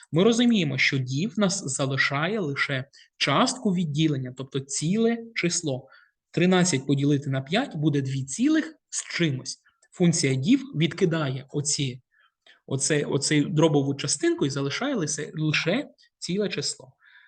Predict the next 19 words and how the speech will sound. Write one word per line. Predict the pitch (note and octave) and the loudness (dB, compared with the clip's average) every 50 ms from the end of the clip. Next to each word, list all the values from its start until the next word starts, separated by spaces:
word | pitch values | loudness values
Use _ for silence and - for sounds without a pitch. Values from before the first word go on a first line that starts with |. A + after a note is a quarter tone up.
| _ _ _ | _ _ _
Або | - - A3 B3+ | 0 2 4 4
навпаки, | A#3+ - - G3+ - D3+ | 4 4 2 0 0 0
тринадцять | C#3 - D3 D#3 D3+ D3 C#3 C3+ - - B2+ - | 0 2 2 2 4 2 2 2 0 -2 -4 -2
мод | C#3 C#3 C#3+ C3 C3 C3+ - | 0 0 2 0 -2 -4 -6
п'ять. | - C#3 C#3+ F3 A#3 D4 C#4+ - - - _ _ _ _ _ _ _ _ _ - | -6 -2 -2 0 -2 -2 -4 -8 -16 -20 _ _ _ _ _ _ _ _ _ -4
Знову | C#3+ D#3 D3 C#3 | -2 0 0 0
ж | C#3+ | -2
таки, | C3+ B2+ C#3+ | -4 -4 -4
ми | C#3+ D3+ | 0 0
розуміємо, | D3+ D3 C#3+ D#3+ C#3+ C3+ C3 C3+ C3+ | 0 0 0 0 -2 -2 -4 -6 -8
там | C3+ C#3 C#3+ | -8 -6 -4
буде | C#3+ C#3 C#3 C3+ | -4 -4 -4 -4
дві | C#3 C3+ C#3 C#3 C3 | -4 -2 -2 -2 -2
цілих | C3+ - - B3+ D4+ D#4 D#4 D4 - - _ _ _ _ | -4 -2 2 2 4 4 2 2 -2 -6 _ _ _ _
три | - F3 A#3+ C#4 | 0 2 2 2
десятих. | A3+ G#3 - - - C3+ C3+ C3 - C3+ - _ _ _ - | 2 0 -2 -4 -8 -8 -10 -12 -14 -18 -20 _ _ _ -6
От | - E3 B3+ C4+ - | -2 -2 -2 0 0
нас | A#3+ - - - - | -2 -2 -4 -4 -2
мод | D#3+ D3+ D#3 D3+ D3 C#3+ D3+ B3 D4+ - | 2 4 4 4 4 4 2 0 -2 -4